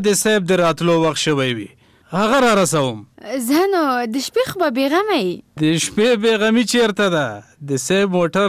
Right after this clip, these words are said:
Speaker 1: لکه د ناوې اوښ، هره شپه د ناوې لپاره ګلپوش کیږي او ناوې وزوم پکې وړم او راوړم.
Speaker 2: هغه څوک دي؟
Speaker 1: د صاحب خپلوان او اشنایان ټول کوشش کوي چې ناوې د ده په لوکس او قیمتي موټر کې یوسي. یو خو خوشی دی او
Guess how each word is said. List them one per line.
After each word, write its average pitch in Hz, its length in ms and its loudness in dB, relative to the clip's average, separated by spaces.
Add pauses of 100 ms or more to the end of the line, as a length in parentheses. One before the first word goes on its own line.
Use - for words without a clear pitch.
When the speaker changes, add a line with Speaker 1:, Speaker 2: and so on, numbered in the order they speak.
(120)
Speaker 1:
لکه 165 240 -2
د 160 160 0
ناوې 190 260 2
اوښ، 196 160 2 (340)
هره 226 260 0
شپه 226 240 -2
د - 20 2 (140)
ناوې 240 280 4
لپاره 233 400 0
ګلپوش 196 460 0
کیږي 127 300 -2 (460)
او 160 140 0
ناوې 226 380 4
وزوم 190 340 0
پکې 285 240 -2
وړم 254 260 4
او 240 140 4
راوړم. 214 300 0 (500)
Speaker 2:
هغه 285 200 -2 (100)
څوک 539 160 -2 (100)
دي؟ 226 140 2 (340)
Speaker 1:
د 165 160 0
صاحب 262 200 2 (100)
خپلوان 247 560 2
او 220 100 2
اشنایان 208 640 0 (480)
ټول 214 320 2
کوشش 247 460 0
کوي 214 240 2
چې 180 240 0
ناوې 196 260 2
د 170 140 0
ده 202 60 2 (100)
په 165 100 2
لوکس 226 300 0
او 208 40 2 (120)
قیمتي 180 420 0
موټر 190 320 2
کې 175 160 0
یوسي. 135 320 -2 (560)
یو 208 240 2
خو 185 180 -6
خوشی 294 360 2
دی 151 100 0 (240)
او 123 60 0